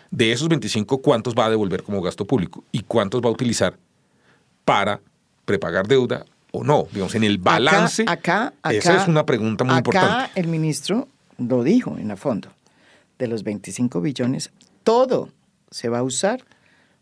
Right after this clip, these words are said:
Speaker 2: para reinvertirlo en programas sociales.
Speaker 1: Pero hasta ahora no lo está haciendo. Porque lo que ha anunciado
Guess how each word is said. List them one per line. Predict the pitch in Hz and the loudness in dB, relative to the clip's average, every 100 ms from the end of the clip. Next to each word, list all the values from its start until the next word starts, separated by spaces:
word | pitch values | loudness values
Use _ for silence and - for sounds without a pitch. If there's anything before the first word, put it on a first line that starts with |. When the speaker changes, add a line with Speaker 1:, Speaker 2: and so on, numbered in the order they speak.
| _ - | _ -4
Speaker 2:
para | 127 123 123 _ _ _ _ _ 143 | -2 -4 -8 _ _ _ _ _ -6
reinvertirlo | 147 147 139 123 127 160 156 175 | -2 -2 -2 -4 -2 -2 0 -4
en | |
programas | 175 131 117 127 143 151 - - | -6 -6 -4 -4 -4 -8 -12 -14
sociales. | - 123 - 104 98 - - - - - | -10 -8 -6 -6 -8 -14 -16 -18 -18 -2
Speaker 1:
Pero | 110 | -2
hasta | 98 104 | 0 0
ahora | 101 | 2
no | 107 | 0
lo | 107 | 0
está | 135 | 0
haciendo. | 160 139 - _ _ _ - - | 0 -2 -10 _ _ _ -20 -2
Porque | 131 - 120 | -2 2 0
lo | 110 | 2
que | 113 | 2
ha | 98 | 2
anunciado | 123 143 160 151 160 | 2 2 4 4 0